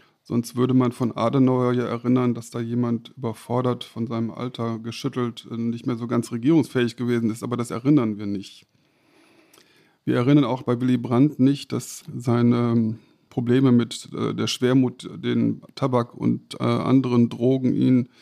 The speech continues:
unfähig gemacht haben, am Schluss wirklich operativ zu regieren, sondern wir erinnern den Kniefall von Warschau und wir erinnern die Ostpolitik. Insofern würde ich auch bei Merkel sagen, ähm,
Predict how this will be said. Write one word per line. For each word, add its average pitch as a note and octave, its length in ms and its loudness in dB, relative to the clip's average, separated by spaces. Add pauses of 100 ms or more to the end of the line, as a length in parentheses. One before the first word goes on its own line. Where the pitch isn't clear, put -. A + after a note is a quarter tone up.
(420)
unfähig C#3+ 480 2
gemacht A#2 300 0
haben, A#2+ 120 2
am A2+ 80 2
Schluss B2+ 480 -4
wirklich B2 400 -6
operativ B2+ 480 -2
zu B2 120 -8
regieren, A#2 500 2 (400)
sondern A#2 300 0
wir A#2+ 100 -2
erinnern A#2 420 2
den A2+ 140 0
Kniefall A2+ 640 0
von A2 500 -8
Warschau A#2 400 -2
und A2 180 -2
wir A2 120 -6
erinnern A2 380 -6
die - 80 -10
Ostpolitik. - 600 -14
Insofern B2 580 2 (580)
würde C3 160 2
ich A2+ 100 -4
auch A#2+ 140 -2
bei A#2+ 160 0
Merkel B2+ 420 4
sagen, B2+ 640 2
ähm, A#2+ 540 2